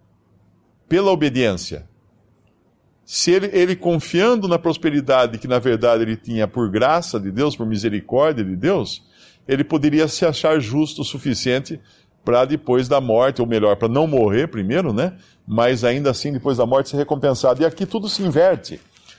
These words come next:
Nós encontramos um abençoado materialmente, pros-, próspero materialmente, conforme a lei prometia, no Hades, longe de,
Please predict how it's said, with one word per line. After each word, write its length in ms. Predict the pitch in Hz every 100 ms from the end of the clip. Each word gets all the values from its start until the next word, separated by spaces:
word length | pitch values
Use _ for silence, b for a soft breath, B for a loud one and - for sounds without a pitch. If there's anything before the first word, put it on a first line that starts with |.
| b
Nós 180 | 131 143
encontramos 760 | 175 175 156 139 143 139 123 131
um 260 | 170 175 - _ _ _
abençoado 840 | 143 123 156 151 - 143 135 131
materialmente, 800 | 123 120 135 120 110 107 139 185
pros-, 280 | - 135 120 - b b b -
próspero 480 | 147 160 - 131
materialmente, 720 | 120 117 127 113 104 123 175 -
conforme 380 | 127 - 127
a 60 | 120
lei 180 | 113 120
prometia, 680 | 120 120 139 - 208 254 - b b _ _ _ _ _ -
no 240 | 143 165
Hades, 720 | 139 139 143 151 156 - - _ _
longe 800 | 131 143 170 233 233 127 98 101
de, 720 | 92 104 120 113 107 98 82